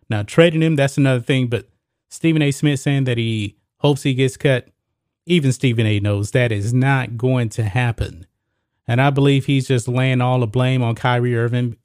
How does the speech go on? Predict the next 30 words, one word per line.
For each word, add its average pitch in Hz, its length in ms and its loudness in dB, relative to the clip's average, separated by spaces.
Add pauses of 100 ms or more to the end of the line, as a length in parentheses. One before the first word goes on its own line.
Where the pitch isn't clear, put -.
over 131 220 2
the 123 100 0
jab. 107 480 -4 (540)
Stephen 156 360 2
A. 143 140 2
Smith 135 320 0
is 120 160 0
just - 340 -6
falling 139 360 2
in 147 160 0
line 117 400 -2 (280)
with 135 200 -2
the 156 80 2
mainstream 139 640 2
media. 113 420 -2 (500)
We 120 220 0
must 113 320 -2
attack 113 460 -2
Kyrie 107 400 -2
Irving. 131 440 2 (360)
They 113 260 0
got 120 220 0
the 110 60 -4
programming 117 600 0
download. 143 680 2 (300)
We 127 160 2
will 123 200 2
not 117 260 0
let 110 220 -8
down 156 480 2